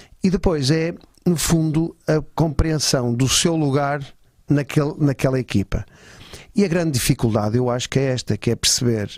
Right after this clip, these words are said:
eu penso que é o grande trabalho do maestro, é fazer perceber a cada uma das partes, ahm, da orquestra o seu papel para o todo. Mas isto,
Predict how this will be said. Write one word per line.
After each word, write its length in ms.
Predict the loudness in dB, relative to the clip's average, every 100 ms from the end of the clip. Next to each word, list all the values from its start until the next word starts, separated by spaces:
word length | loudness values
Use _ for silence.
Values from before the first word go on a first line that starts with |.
| -6
eu 140 | -4
penso 300 | 0 0 -2
que 100 | -2
é 40 | 0
o 40 |
grande 200 | 0 0
trabalho 320 | 0 0 0
do 60 | 2
maestro, 440 | 2 0 -2 -6 -18 _ -20 -20 -20 -20 -4
é 140 | -2 0
fazer 360 | 0 2 0
perceber 440 | 0 -2 2 2 0
a 40 |
cada 300 | 0 0 0
uma 160 | 0 0
das 180 | 0 -4
partes, 720 | -2 -2 -2 -2 -2 -2 -6 _ _ _ -20 -20 _
ahm, 420 | -2 0 0 0 -2 -8 -6
da 220 | 0 0
orquestra 640 | 0 -2 -2 0 -2 -2 -4 _
o 100 | 0
seu 240 | 2 0
papel 400 | 2 0 2 0
para 160 | 0 0
o 60 | 0
todo. 420 | 0 0 0 -4 -6 -20 -20 -20 -20 -20 -2
Mas 320 | 0 2 2
isto, 500 | 2 0 0 -2 -2